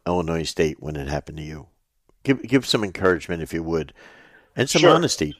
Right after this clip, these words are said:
Speaker 1: to some people that it's happened to.
Speaker 2: Sure. I, I, I try to call as many of the guys I know and a lot of guys I don't know when it happens, and I still do it. I've been doing it for,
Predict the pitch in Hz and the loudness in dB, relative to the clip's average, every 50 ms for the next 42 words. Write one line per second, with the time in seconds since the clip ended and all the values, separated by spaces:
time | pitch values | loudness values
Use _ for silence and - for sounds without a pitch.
0 | _ - - 98 90 - - 104 98 92 80 - 101 85 - - 60 - 80 87 | _ -2 0 0 0 0 -2 -2 -4 -4 -6 -4 -4 -4 -4 -6 -8 -4 -2 -2
1 | 85 - - 82 85 - - 85 73 - 73 64 - - - - _ _ _ _ | -2 -2 -4 -6 -6 -2 0 0 0 0 -4 -14 -14 -14 -16 -16 _ _ _ _
2 | _ _ _ _ _ _ _ _ _ _ _ - - - 180 156 113 - - 113 | _ _ _ _ _ _ _ _ _ _ _ -8 0 2 4 4 4 2 2 2
3 | 120 120 117 123 - 120 113 - 156 147 135 123 - - 131 123 117 98 98 113 | 2 4 4 2 2 0 -2 0 0 2 2 0 2 2 2 4 4 2 2 0
4 | 123 123 123 120 107 101 104 - 104 104 104 101 104 95 92 92 98 107 107 107 | 2 2 2 -2 -2 -4 -2 2 4 4 4 4 2 0 0 0 2 2 4 4
5 | 104 95 98 104 107 113 113 117 113 107 110 98 95 107 113 - - 90 82 80 | 2 2 2 2 2 4 4 4 4 4 4 0 2 2 0 0 0 -2 -6 -4
6 | 78 80 90 90 85 - - 92 90 - - 87 78 80 87 87 85 - - 127 | -4 -4 -4 -4 -4 -2 0 0 0 0 -2 -8 -12 -8 -6 -4 -4 -4 2 4
7 | 117 104 95 117 110 95 87 87 98 90 87 101 98 95 101 - - - 85 | 4 4 4 4 4 4 4 2 0 -2 0 2 4 4 4 2 -2 -14 -16